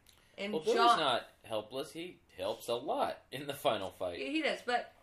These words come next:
Speaker 1: this idea of, like, having a daughter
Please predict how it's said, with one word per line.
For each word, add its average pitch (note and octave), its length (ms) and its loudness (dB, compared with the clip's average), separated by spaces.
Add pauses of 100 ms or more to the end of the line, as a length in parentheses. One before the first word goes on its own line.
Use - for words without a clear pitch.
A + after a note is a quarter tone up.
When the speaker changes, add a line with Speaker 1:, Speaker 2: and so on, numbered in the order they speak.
Speaker 1:
this C4 160 -8
idea C4+ 460 0
of, A3+ 120 -2
like, A3+ 300 -4 (460)
having C4+ 500 4
a A3 100 0 (120)
daughter F3+ 720 0